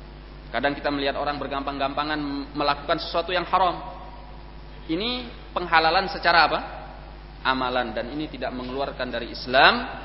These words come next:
karena amalan yang haram adalah dosa besar, bukan kekafiran kepada Allah Azza wa Jal.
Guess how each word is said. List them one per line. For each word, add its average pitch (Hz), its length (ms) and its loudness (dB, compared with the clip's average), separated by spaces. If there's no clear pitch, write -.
karena 143 400 6
amalan 151 360 4
yang 139 200 0
haram 185 600 8
adalah 135 280 2
dosa 127 360 -2
besar, 160 320 0
bukan 139 320 0
kekafiran 131 800 -2
kepada 117 300 -2
Allah 117 440 0
Azza 113 220 -2
wa 110 160 0
Jal. 107 260 -2